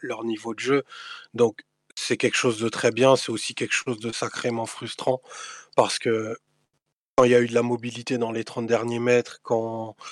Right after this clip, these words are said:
quand Mbappé, euh, s'est un petit peu réaxé, que Messi s'est rapproché de lui, que les relayeurs ont été un petit peu plus hauts, il y a eu de la capacité à combiner. Euh, t'as eu Hakimi aussi qui est beaucoup rentré à l'intérieur pour créer du surnombre.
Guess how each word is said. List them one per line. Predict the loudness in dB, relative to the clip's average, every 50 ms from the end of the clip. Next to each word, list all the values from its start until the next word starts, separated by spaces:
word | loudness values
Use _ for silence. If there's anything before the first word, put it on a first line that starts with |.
| -16 -16 -18 -18 -20 -20 -10 0
quand | 0 2 2
Mbappé, | 4 4 2 4 4 6 8 8 10 10 10 10
euh, | 8 8 6 4 2 _
s'est | -10 -4 -2 -2
un | -2 -2
petit | -4 -6 -6 -8
peu | -2 2 2 4
réaxé, | 6 6 6 6 6 4 0 -4 -2 0 0 0 -2
que | -2 -6
Messi | -8 -8 -8 -8 -8 -10 -10
s'est | -8 -6 -6
rapproché | -4 -4 -4 -6 -4 -4 -4 -2 -2 -2 -4 -4
de | -6
lui, | -6 -6 -4 -4 -4 -6
que | -6 -8 -6
les | -4 -4 -4
relayeurs | -4 -2 -2 -2 0 2 2 2 2 0 -4 -12 _ _ _ _ _ _ _ _ _ _ _ _ _ _ _ _ _ _ -6
ont | -6
été | -6 -6 -10 -4 -2 -2
un | -2 -2
petit | -2 -4 -4 -4
peu | -6 -10
plus | -12 -12 -6 -2
hauts, | 0 0 0 -2 -4 _ _ _ _ _ _ _ _ _ _ -2
il | 0
y | 0
a | 0
eu | 0
de | 0
la | -2 -2
capacité | -2 -2 -2 -2 -2 -4 -4 -4 -4 0 2 2
à | 2
combiner. | 0 -4 -6 -6 -2 2 4 4 6 4 4 0 -6 -14 -16 -14 -16 -18 -12 -6 -4
Euh, | -4 -2 0
t'as | 0 0 0
eu | 2 0
Hakimi | -2 -2 -4 -4 -2 0 0 0
aussi | 0 0 -4 -6 -8
qui | -6 -6 -6
est |
beaucoup | -4 -4 -6 -6 -2 0 2 6
rentré | 6 6 6 6 4 4 6
à | 6
l'intérieur | 6 6 4 4 4 6 6 6 6 4 2
pour | -4 -16 -14
créer | -10 -2 0 0 0 0
du | -2 -6
surnombre. | -8 -6 -4 -4 -2 0 0 0 0 -2 -6